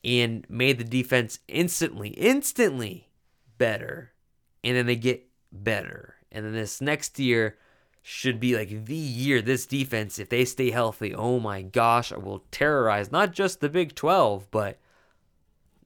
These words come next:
other teams nationally. Think it's time people need to trust Alex Grinch because, I mean, why wouldn't you? I guess maybe this is your year to see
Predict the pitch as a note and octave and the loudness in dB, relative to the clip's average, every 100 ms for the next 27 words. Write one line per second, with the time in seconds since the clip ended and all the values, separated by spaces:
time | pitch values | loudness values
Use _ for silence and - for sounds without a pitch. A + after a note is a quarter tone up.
0 | - C3 D3+ C3+ - C3 B2 A#2 - A2 | 0 2 4 2 0 -2 -2 -4 -8 -4
1 | B2+ C3 D3 - E3 A2 F#2+ C3+ - _ | 0 2 0 -2 -2 -4 -6 -16 -20 _
2 | _ _ _ _ _ _ _ _ _ _ | _ _ _ _ _ _ _ _ _ _
3 | _ _ _ _ _ _ _ B2+ D3 D3 | _ _ _ _ _ _ _ 2 2 2
4 | C#3+ - C3 B2 A#2 A#2 A2+ A2+ G2+ - | -2 -6 -2 -2 -2 -2 0 -2 -4 -2
5 | G#2+ G2+ - - - G#2 G2 - G#2 G2+ | 0 -2 -6 -12 -2 0 0 -4 -6 -6
6 | - F#2+ G2+ G2 F#2+ - - _ _ _ | -8 -8 -4 -4 -4 -10 -20 _ _ _
7 | _ _ _ _ _ _ _ _ - G2+ | _ _ _ _ _ _ _ _ -12 -10
8 | F#2 - _ _ - G2+ F#2+ G2+ F#2+ - | -10 -12 _ _ -6 -4 -2 -4 -4 -10
9 | - - - _ _ _ _ - B2+ B2+ | -12 -14 -18 _ _ _ _ 2 2 4
10 | C#3 C3 C3 B2+ A2 A#2+ B2 A2+ A#2+ A2 | 2 4 2 2 4 2 2 0 0 4
11 | A#2 A2+ - - A#2 A#2+ C3 | 2 2 -2 -2 0 0 -4